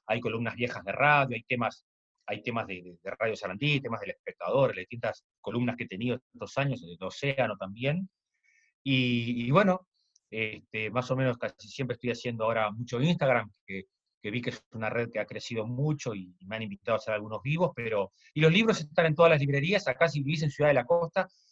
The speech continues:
te llevo el libro en la bici, estoy haciendo eso esta última semana, estoy llevando el libro a domicilio, estoy feliz con esta idea,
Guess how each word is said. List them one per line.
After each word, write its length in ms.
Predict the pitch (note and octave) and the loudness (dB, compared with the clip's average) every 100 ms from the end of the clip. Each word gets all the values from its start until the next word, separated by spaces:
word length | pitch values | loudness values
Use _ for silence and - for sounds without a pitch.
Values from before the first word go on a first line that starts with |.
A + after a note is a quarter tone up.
| - | -4
te 100 | B2 | 0
llevo 260 | A#2+ D#3 | 4 6
el 120 | C#3 C#3 | 6 4
libro 280 | C#3 C#3+ | 2 4
en 60 | C3 | 4
la 100 | A2+ | 2
bici, 300 | D3 - - | 0 -2 -8
estoy 160 | - A#2+ | -4 -4
haciendo 400 | B2 - A2+ A2 | -4 -8 -8 -8
eso 340 | A2+ C#3 - - - | -4 -4 -4 -12 -8
esta 260 | B2 B2 B2 | -2 0 2
última 380 | B2 A#2+ A#2 G#2+ | 0 0 -4 -6
semana, 460 | A2 A2+ D#3 A#3+ - _ | -4 0 2 0 -6 _
estoy 160 | B2 | -8
llevando 280 | A2 A#2 A2+ | -4 -4 -4
el 80 | G#2+ | -6
libro 220 | A#2 A2 | -4 -2
a 20 | |
domicilio, 840 | G2+ G2+ G2+ - - D3 D#3 F3 F3+ _ _ - | -2 -4 -10 -8 -4 0 2 2 0 _ _ -12
estoy 160 | A2+ | -10
feliz 280 | G#2+ G#2+ C#3+ | -6 -4 -4
con 140 | B2 | -4
esta 180 | G#2 - | -8 -8
idea, 100 | G#2 | -10